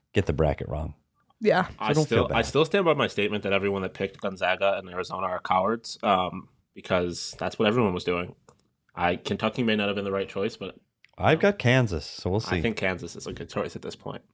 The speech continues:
Speaker 3: I don't think it's gonna be a one seed that wins, but conversation for another day.
Speaker 2: <sighs> That was a good sigh. That, that was
Speaker 1: I'm
Speaker 2: very
Speaker 1: sorry.
Speaker 2: representative of how, of how I feel.
Speaker 1: I know.
Speaker 2: Well, on tomorrow's audio episode, we're going to dive into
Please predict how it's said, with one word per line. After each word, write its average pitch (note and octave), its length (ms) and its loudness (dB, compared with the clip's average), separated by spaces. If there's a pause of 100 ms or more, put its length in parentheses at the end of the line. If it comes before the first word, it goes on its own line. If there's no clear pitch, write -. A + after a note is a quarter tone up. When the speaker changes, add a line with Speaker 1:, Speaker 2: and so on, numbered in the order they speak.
Speaker 3:
I G2+ 100 2
don't C3 140 4
think A#2+ 80 0
it's G#2+ 100 -2
gonna G2+ 120 -2
be F#2 80 -4
a F2+ 80 -2
one F#2 160 -6
seed F#2 180 -4
that - 140 -4
wins, F#2 340 -4
but - 240 -8 (500)
conversation G2 500 -2
for F#2 120 -8
another F2+ 240 -4
day. F2+ 220 -6 (420)
Speaker 2:
<sighs> - 80 -6 (840)
That C#4 100 4
was C4 100 4
a A#3+ 60 4
good G#3 180 4
sigh. F#3+ 360 -6 (140)
That, A3 200 -2
that A#3 260 0 (100)
was G#3+ 180 0
Speaker 1:
I'm G#3 40 4
Speaker 2:
very G#3 240 4
Speaker 1:
sorry. F#3+ 100 6
Speaker 2:
representative F#3 420 -2
of F#3 40 -4
how, F#3 200 -6 (100)
of F#3 80 -4
how - 160 -6
I - 80 -6
feel. - 280 -8
Speaker 1:
I E2 120 2
know. D#2 100 2 (300)
Speaker 2:
Well, A#3+ 380 2 (440)
on A#3 160 2
tomorrow's D4 540 2
audio G#3 340 2
episode, G3 400 0
we're F#3 120 -2
going G3 280 4
to - 180 -4
dive F3 320 4
into F3 800 2